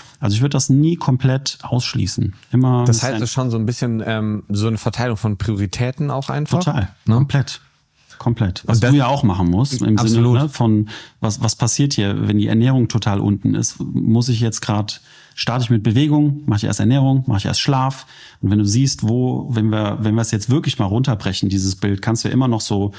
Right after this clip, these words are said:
Speaker 1: wenigstens Regler oder Balkendiagramme dir hinmalen. Das ist ja auch voll okay. Voll okay. Du weißt aber, dass es nicht die Realität ist.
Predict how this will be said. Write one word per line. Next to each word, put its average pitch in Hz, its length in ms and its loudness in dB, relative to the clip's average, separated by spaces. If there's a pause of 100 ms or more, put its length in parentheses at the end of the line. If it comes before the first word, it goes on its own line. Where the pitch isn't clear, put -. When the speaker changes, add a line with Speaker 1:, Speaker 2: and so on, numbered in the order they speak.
(280)
Speaker 1:
wenigstens 110 420 0
Regler 123 300 0
oder 98 100 0
Balkendiagramme 95 800 0
dir 90 140 0
hinmalen. 95 640 2
Das - 160 -4
ist 123 140 -2
ja 107 80 -2
auch 98 100 -6
voll 180 240 -4
okay. 190 320 -4 (420)
Voll 135 160 -4
okay. 143 200 -2
Du 101 280 0
weißt 117 300 -2
aber, 139 160 0
dass 123 140 0
es 120 160 0
nicht 139 220 0
die 131 40 2
Realität 117 540 0
ist. 127 200 -2